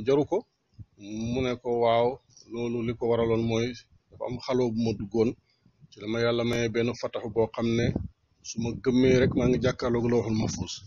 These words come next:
mi nga xam ne mboolem lu Yàlla amal ak lu mu xala amal rek mi ngi fa." Moo tax taarix mu ko gën a xam nekkul ci kaw suuf si, dégg nga. Mu ne ko,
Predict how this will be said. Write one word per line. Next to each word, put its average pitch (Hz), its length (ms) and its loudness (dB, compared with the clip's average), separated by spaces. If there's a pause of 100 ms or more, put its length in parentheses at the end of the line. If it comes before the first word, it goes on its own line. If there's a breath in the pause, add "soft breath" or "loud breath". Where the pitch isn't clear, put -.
(160)
mi - 180 -10
nga 110 60 -10
xam 117 140 -12
ne 117 80 -6
mboolem 135 320 2
lu 131 100 2
Yàlla 123 280 2
amal 123 260 -2
ak 120 100 -4
lu 117 120 -2
mu 117 120 -2
xala 107 220 -2
amal - 200 0
rek 98 100 -10
mi 98 80 -12
ngi - 100 -18
fa." - 80 -20
Moo 107 120 -6
tax - 140 -6 (120)
taarix 120 360 2 (680)
mu 120 120 -2
ko - 80 -14
gën 120 160 -2
a 117 60 0 (120)
xam 127 160 -4 (520)
nekkul 101 220 -8
ci 110 100 -12
kaw 110 160 -8
suuf 110 200 -8
si, - 160 -6 (540)
dégg 107 160 -6
nga. 107 120 -2 (420)
Mu 101 80 -14
ne 110 120 -4
ko, 117 140 -6